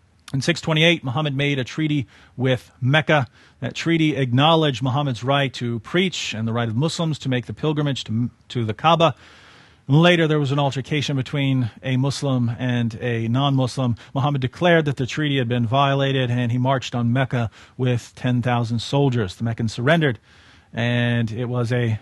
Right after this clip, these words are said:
fairly peaceful transfer of power. The Muslims entered the Kaaba, destroyed almost all of the idols, everyone except one, and Muhammad died about two years later. In this lecture, we've gone through a brief introduction to the life of Muhammad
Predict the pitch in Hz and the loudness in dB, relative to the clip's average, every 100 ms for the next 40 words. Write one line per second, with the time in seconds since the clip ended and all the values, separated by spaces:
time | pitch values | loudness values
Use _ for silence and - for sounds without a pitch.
0 | - - 170 147 127 - _ 143 127 135 | -10 2 4 4 0 -6 _ -4 -4 -2
1 | 117 - 117 113 127 110 - 143 131 95 | -4 -2 -2 -2 -4 -6 0 2 2 0
2 | - _ _ _ - - - - _ - | -10 _ _ _ -20 -20 -20 -20 _ 0
3 | 160 170 175 143 - 226 196 175 110 147 | 2 4 2 2 4 4 6 2 0 -2
4 | - 165 156 151 131 135 - 165 160 151 | 2 4 4 2 2 -4 -4 0 4 4
5 | 143 110 - 147 147 - 143 139 127 135 | 0 -4 -4 0 0 2 2 2 2 0
6 | 135 131 127 127 127 123 117 123 107 127 | 2 0 -2 -4 -4 -4 -4 -6 -2 0
7 | 143 135 - - - - - 127 123 117 | 2 0 -4 -14 -20 -18 -4 -2 0 0
8 | 131 123 127 120 113 110 - 127 120 117 | -2 0 0 0 -2 -4 -6 -4 -2 -2
9 | 104 123 123 107 - _ _ _ _ _ | -2 -2 -2 -2 -6 _ _ _ _ _
10 | _ _ _ _ _ - - - _ 185 | _ _ _ _ _ -20 -20 -20 _ 4
11 | 220 220 208 185 160 135 160 160 135 - | 6 6 4 4 2 2 2 2 0 -4
12 | - 156 156 147 120 147 139 120 147 127 | 2 4 4 0 -2 -2 -2 2 2 0
13 | - - 135 135 139 - 135 127 131 120 | -4 -6 -4 0 0 0 -2 -2 -2 -2
14 | 131 120 117 95 165 156 | -2 -2 -4 0 2 2